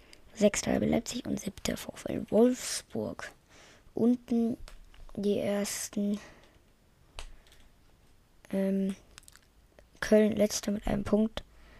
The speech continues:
Vorletzter ist Mainz mit zwei Punkten. Auf dem Relegationsplatz steht Bochum mit vier Punkten. Danach auf dem fünfzehnten Augsburg und auf dem vierzehnten Werder Bremen und auf dem dreizehnten Union Berlin.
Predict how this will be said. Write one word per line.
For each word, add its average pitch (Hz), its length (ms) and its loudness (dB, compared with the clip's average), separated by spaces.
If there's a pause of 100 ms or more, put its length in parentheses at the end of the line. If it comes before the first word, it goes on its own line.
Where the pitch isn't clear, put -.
(520)
Vorletzter - 640 2
ist - 160 -6
Mainz 208 280 -4
mit - 120 -10
zwei 220 260 0
Punkten. 220 560 -2 (400)
Auf - 220 -12
dem 214 160 -10
Relegationsplatz - 880 0 (120)
steht - 360 -8
Bochum 208 440 2 (360)
mit - 160 -14
vier 220 160 2
Punkten. 247 560 -4 (340)
Danach 202 340 -4 (100)
auf - 140 -2
dem 220 100 -8
fünfzehnten - 680 -2
Augsburg 233 680 4
und - 60 -8
auf - 120 -6
dem - 160 -8
vierzehnten - 920 -4
Werder - 200 -10
Bremen 208 340 -2 (640)
und 247 80 0
auf 233 80 0
dem - 140 -10
dreizehnten 196 560 -6
Union 196 260 -4
Berlin. 202 680 0